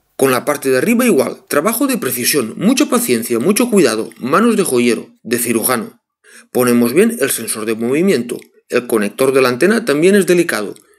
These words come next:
el bus de la botonera lateral, la cámara y los buses del display. Una vez todo conectado, repasamos que esté todo firmemente conexionado. Importante siempre repasar y confirmar el trabajo realizado.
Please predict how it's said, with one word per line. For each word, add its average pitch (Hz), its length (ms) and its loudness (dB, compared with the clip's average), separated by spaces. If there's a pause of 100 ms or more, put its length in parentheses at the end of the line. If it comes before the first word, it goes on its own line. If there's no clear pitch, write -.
(220)
el 127 120 0
bus 131 240 -2
de 131 80 2
la 117 100 0
botonera 110 520 0
lateral, 107 640 -2
la 120 160 -6
cámara 240 460 -4
y 123 60 -4
los 147 180 0
buses 220 340 0
del 202 160 2
display. 120 540 0 (500)
Una 269 260 4
vez 143 200 0
todo 135 260 2
conectado, 127 600 0 (120)
repasamos 160 600 0
que 147 100 0
esté 147 220 0
todo 190 240 4
firmemente 202 600 2
conexionado. 175 640 0 (1080)
Importante 147 600 0
siempre 127 320 0
repasar 123 500 -2
y - 120 -4
confirmar 147 460 0
el 202 100 4
trabajo 170 380 0
realizado. 208 560 0